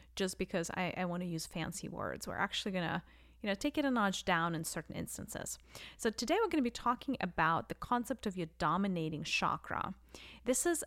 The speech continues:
another way, like, another look, maybe a more simple, uh, arguably simple look at the assemblage point. Uh, for those of you that have not heard that episode,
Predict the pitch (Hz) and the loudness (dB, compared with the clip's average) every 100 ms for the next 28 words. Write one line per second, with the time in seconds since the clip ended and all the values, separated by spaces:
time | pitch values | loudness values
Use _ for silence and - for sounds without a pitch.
0 | - 196 180 160 180 262 247 180 151 160 | 4 4 4 4 4 2 2 0 2 2
1 | 254 311 196 180 185 180 175 196 254 190 | 2 0 -2 0 0 2 0 2 2 2
2 | 208 - 202 185 175 170 165 - - 233 | 0 0 -2 0 -2 -2 -2 -2 0 0
3 | 233 165 160 190 - - 170 160 - 196 | 0 0 -2 -2 -10 0 2 2 0 -6
4 | - - - 180 175 165 151 160 - - | -14 -20 -6 -2 -2 -2 -6 -8 -8 -6
5 | - - 175 165 - - 165 156 - - | -6 -6 -2 -2 -2 -4 -4 -4 -4 -4
6 | 190 - - - - - - - - - | -4 -4 -6 -6 -6 -8 -14 -20 -20 -20
7 | - - - 185 185 - 190 208 220 247 | -18 -20 -2 2 4 2 2 2 2 0
8 | 185 - 165 175 175 220 277 - 185 170 | 0 -2 -6 -4 0 2 2 0 0 0
9 | 160 - - - - 165 | 0 -2 -4 -4 -2 0